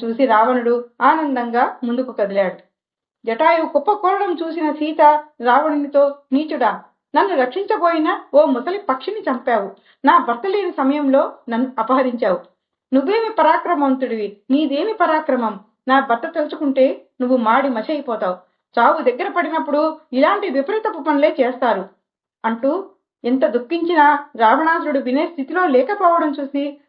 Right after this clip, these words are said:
సీత హతాశురాలైంది. పరిసరాలు జాగ్రత్తగా గమనించింది. ఒక కొండ శిఖరం మీద ఐదుగురు వానరులు సీత కంటపడ్డారు. వెంటనే సీత తన పమిట కొంగులో నుంచి కొంత భాగాన్ని చించి అందులో మంగళకరమైన తన ఆభరణాలను కొన్నింటిని ఉంచి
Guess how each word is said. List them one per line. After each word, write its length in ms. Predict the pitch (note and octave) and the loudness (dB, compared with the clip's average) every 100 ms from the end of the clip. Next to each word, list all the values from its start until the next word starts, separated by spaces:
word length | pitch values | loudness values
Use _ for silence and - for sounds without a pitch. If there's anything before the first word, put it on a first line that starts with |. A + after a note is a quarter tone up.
| _ | _
సీత 240 | C4+ C4+ | -4 -2
హతాశురాలైంది. 1000 | C4+ B3 B3+ D4 - B3+ A#3 G#3+ G#3 F#3+ - _ _ - | -2 -2 0 0 0 -2 -2 -4 -8 -12 -14 _ _ 0
పరిసరాలు 460 | A#3 - D4+ C4+ C4 | 0 2 2 2 2
జాగ్రత్తగా 600 | A#3 A3+ C4+ B3 A3 B3 | -2 -2 -4 -4 -4 -2
గమనించింది. 680 | B3 A#3 A#3 A3+ G3+ F3+ - _ _ A3+ | -2 -4 -6 -8 -8 -10 -12 _ _ -4
ఒక 120 | A#3 | -2
కొండ 300 | C4+ A3+ D4+ | 0 0 0
శిఖరం 420 | - C#4 F4+ F4+ | 0 0 0 0
మీద 380 | D#4 C#4 C#4 C#4 - - | 2 4 2 0 -8 -2
ఐదుగురు 380 | A3 C4 C4+ C4+ | 0 2 2 0
వానరులు 640 | A#3+ A3 C4+ D#4 C#4+ C#4 C#4 | 2 2 2 0 0 -2 -4
సీత 460 | _ _ - D4+ | _ _ -6 -4
కంటపడ్డారు. 720 | E4+ B3 A#3+ C4+ A3 G#3+ G3+ - _ G3 | -4 -4 -4 -2 -2 0 -4 -6 _ -10
వెంటనే 400 | A3+ C4 B3+ B3+ | -4 0 -2 -4
సీత 640 | _ _ B3 C4 B3+ - - - | _ _ -4 0 0 0 -8 -2
తన 100 | C4 | -2
పమిట 280 | C4 A#3 C#4+ | 2 2 0
కొంగులో 420 | E4+ C4+ D4+ F#4 | 2 2 4 2
నుంచి 480 | E4 D4+ D4 C#4+ C#4+ _ | 2 0 -2 -4 -6 _
కొంత 200 | C4 C4+ | 0 0
భాగాన్ని 480 | A#3 A#3+ C4 D4+ C#4+ | 2 0 2 0 -2
చించి 580 | - C4+ C4+ C4+ C4+ - _ - | -2 -4 0 -2 -2 -8 _ -4
అందులో 300 | B3 C4+ C4 | -2 2 0
మంగళకరమైన 800 | A3+ D4+ G4+ G4 E4 D#4+ D#4 D4+ | 2 0 0 0 0 2 0 0
తన 120 | C4+ | 0
ఆభరణాలను 720 | A#3+ G3+ C#4 E4+ D#4+ D#4+ D4 | 2 2 2 0 0 0 0
కొన్నింటిని 420 | C#4 B3+ C4+ C4 | 0 0 0 -2
ఉంచి 440 | B3+ C4 C4+ C#4+ | 0 0 0 -4